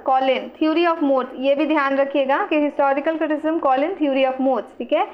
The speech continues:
Second हो गया ethical criticism, Colin, the theory of symbols। Next, archetypal criticism, Colin, a theory of myths, myths। आर्किटाइपल, अब ये याद रहेगा आपको। Rhetorical criticism,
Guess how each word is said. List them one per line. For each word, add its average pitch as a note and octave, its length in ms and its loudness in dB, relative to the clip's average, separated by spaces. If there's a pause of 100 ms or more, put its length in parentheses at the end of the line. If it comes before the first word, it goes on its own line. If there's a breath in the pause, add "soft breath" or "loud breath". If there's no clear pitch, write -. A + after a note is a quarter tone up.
(520 loud breath)
Second C#4+ 320 0
हो F#4 80 2
गया E4+ 200 2
ethical E4 380 2
criticism, E4 480 0 (160)
Colin, E4+ 400 2
the F4 140 -2
theory D4+ 340 2
of E4+ 160 -6
symbols। D#4 300 0 (1400)
Next, B3+ 340 -2 (540 loud breath)
archetypal F4+ 580 0
criticism, E4+ 480 0 (380)
Colin, C4+ 420 2
a F4+ 180 -2
theory C#4 300 2
of C#4 160 -6
myths, F4 380 0 (560)
myths। C4 480 -4 (300 loud breath)
आर्किटाइपल, D#4 520 0
अब D4+ 200 0
ये C#4+ 180 0
याद C#4 240 2
रहेगा B3 320 2
आपको। G3 380 -4 (460 loud breath)
Rhetorical D#4 540 0
criticism, F4 440 0